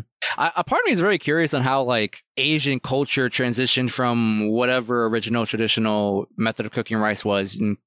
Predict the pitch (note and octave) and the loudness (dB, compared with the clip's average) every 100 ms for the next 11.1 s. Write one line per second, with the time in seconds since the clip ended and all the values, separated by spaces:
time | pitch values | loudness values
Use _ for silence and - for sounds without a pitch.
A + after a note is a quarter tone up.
0 | _ - - - A2+ A2 A2 A2+ A2 G#2 | _ -6 -4 -2 -2 -2 -2 0 0 2
1 | G2+ G2+ G#2 G2+ G2 G2+ F#2+ - _ - | 0 0 0 0 0 0 -2 -6 _ -20
2 | _ - C3+ C3 A2+ G#2 _ _ _ - | _ -2 0 2 0 -2 _ _ _ 0
3 | - E3 G#3 A#3 G#3 E3 E3 - C3+ A2+ | 2 0 0 0 2 0 -2 -2 -4 -2
4 | A#2+ C3 F3 C3+ G#2+ G2 B2 - E3 - | -4 -2 -2 -2 -2 0 -2 -2 -4 0
5 | G3+ G#3 _ C#3 C#3+ C#3 C3 B2+ A#2 G#2+ | -2 -2 _ -2 0 0 2 2 0 -2
6 | - _ B2+ B2+ A#2 G#2+ B2+ C3+ B2 A#2+ | -6 _ 0 2 2 2 0 0 0 0
7 | B2+ D3+ D3+ D#3+ - D#3+ C#3 - C3+ C3+ | 2 2 2 2 0 0 -2 -2 0 0
8 | - B2 A2+ - A2 G2+ - B2 A#2 A#2+ | 0 0 0 0 0 -2 0 0 0 0
9 | C3+ B2 B2+ - B2+ A#2 A#2 A2 A2 G#2+ | 0 0 0 0 -2 0 -2 0 0 0
10 | G#2+ G2 G2 - - A#2 A#2 A2+ A#2+ A#2 | 2 0 -2 -6 -2 0 0 -2 -2 -2
11 | - | -6